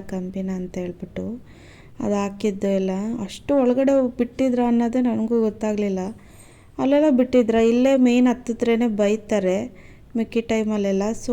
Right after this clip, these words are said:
ಆ ಟೈಮಲ್ಲಿ ನೋಡಿ ಹೆಂಗೆ ಮಾಡಿದಾರೆಲ್ಲ ಅಂತ. Mostly ಆ, ಆ ಟೈಮಲ್ಲಿ ಪೊಲೀಸಿಗೆ ಕಂಟ್ರೋಲೇ ಮಾಡೋಕ್ಕಾಗಿರಲ್ಲ ಅನ್ಕೋತೀನಿ. So ಎಲ್ಲ ನೋಡ್ಕೊಂಡ್ವಿ.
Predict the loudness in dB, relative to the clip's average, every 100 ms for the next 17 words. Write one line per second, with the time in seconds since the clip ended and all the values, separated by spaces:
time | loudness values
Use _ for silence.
0 | 0 0 -2 -2 -2 -2 -2 -2 -2 -2
1 | -2 -2 -2 -2 -2 -2 -2 -2 -2 -4
2 | -4 -6 -12 -18 -20 -20 -20 -20 -20 -20
3 | -20 -20 -20 -18 -10 -4 -2 -2 -4 -4
4 | 0 0 0 -4 -6 -6 -2 -2 -2 -4
5 | -4 -4 -6 -8 -6 -6 -4 -4 -2 -2
6 | -4 -6 -8 -6 -6 -4 -4 -4 -6 -8
7 | -12 -12 -10 -8 -10 -12 -20 -20 -20 -20
8 | -18 -20 -12 -6 -2 -2 -2 -6 -6 -2
9 | 0 0 0 0 -2 -4 -4 -4 -4 -6